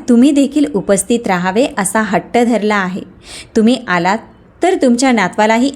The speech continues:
आनंद होईल." तेव्हा रामराव म्हणाले, "हे बघ, मी ते घर सोडले आहे आणि आता मला पुन्हा तिथे जायचे नाही."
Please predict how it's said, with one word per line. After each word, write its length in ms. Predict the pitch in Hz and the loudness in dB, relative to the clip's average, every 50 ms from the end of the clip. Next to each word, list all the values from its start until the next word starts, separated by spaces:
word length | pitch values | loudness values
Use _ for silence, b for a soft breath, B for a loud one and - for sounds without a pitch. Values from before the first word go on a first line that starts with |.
| - | -4
आनंद 320 | 196 190 185 190 190 185 202 | -4 -2 0 0 0 0 0
होईल." 440 | 202 180 180 170 165 - - - - - - - - - | 0 0 -2 -4 -4 -6 -10 -18 -20 -20 -20 -20 -8 -4
तेव्हा 240 | - 185 185 214 226 | -2 0 2 2 2
रामराव 380 | 214 185 180 185 190 196 202 | 2 0 0 0 0 2 2
म्हणाले, 360 | 214 226 226 208 202 190 175 - - - - - - - | 2 0 0 0 0 -2 -2 -4 -8 -12 -18 -12 -6 -4
"हे 100 | 185 175 | -2 -2
बघ, 140 | 160 160 156 - B B B B B B B B B - | -2 -4 -6 -8 B B B B B B B B B 0
मी 240 | - 262 311 339 330 330 | 2 2 4 2 2 0
ते 100 | 302 302 | 0 0
घर 240 | 247 254 262 254 | 0 2 2 2
सोडले 420 | 262 269 - 220 202 190 180 196 202 | 2 0 0 0 0 0 0 0 0
आहे 320 | 202 180 165 165 175 - - - - - - - | 0 0 -2 -4 -6 -10 -12 -14 -20 -16 -6 -2
आणि 200 | 214 226 269 277 | 0 2 2 2
आता 300 | 233 190 180 - 240 262 | 0 0 0 0 0 0
मला 240 | 240 214 202 208 214 | 0 0 0 0 -2
पुन्हा 380 | 214 - 185 180 185 202 240 247 | -2 -4 -4 -4 -2 -2 -2 -2
तिथे 260 | 226 180 - 214 202 | -2 -2 -2 -2 0
जायचे 420 | 190 190 170 160 165 165 - 190 185 | 0 0 0 0 0 -2 -4 -6 -6
नाही." 200 | 175 165 - | -6 -6 -8